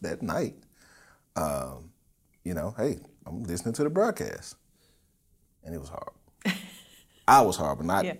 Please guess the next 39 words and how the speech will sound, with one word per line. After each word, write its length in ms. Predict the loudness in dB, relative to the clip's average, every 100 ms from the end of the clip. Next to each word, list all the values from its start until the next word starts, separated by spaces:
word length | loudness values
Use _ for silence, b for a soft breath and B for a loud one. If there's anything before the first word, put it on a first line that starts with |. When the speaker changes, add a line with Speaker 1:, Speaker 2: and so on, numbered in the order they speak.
| 2
Speaker 1:
it. 320 | 2 2 -4
The 80 | 0
church 300 | 2 2 0
was 100 | 0
fine, 240 | 2 6
Speaker 2:
Yeah, 60 | 6
yeah, 120 | 6
Speaker 1:
the 40 |
Speaker 2:
yeah. 60 | 4
Speaker 1:
preaching 260 | 4 4 2
was 160 | 0
fine, 320 | 0 0 0
the 80 | 0
singing 320 | 0 2 0
was 140 | 0 -2
fine. 400 | 0 0 0 -6 -12 _ _ _ _ _ _ _
The 60 | 4
organist, 640 | 10 10 10 6 4 -2 -10 -20 _ _
horrible. 680 | -12 2 6 6 4 -8 -20 _
Speaker 2:
<laughs> 80 | -12 -10 -10 -10 B B B
Speaker 1:
So 420 | 0 8 8 8 0 -18 _ _ _
that 380 | 4 10 10 10
made 260 | 8 8 8
me 140 | 4
say, 280 | 4 4 4
"Okay, 460 | 4 2 2 -2 -4 -12 0
all 100 | 2
right, 120 | 2
Mom, 340 | 0 -2 -4 -4
I 80 | -4
think 280 | 0 0
I 80 | 2
need 240 | 0 0 -2
to 160 | -4 -2
really 260 | 2 2 4
learn 220 | 2 2
how 100 | 0
to 80 | -2
play." 220 | -2 0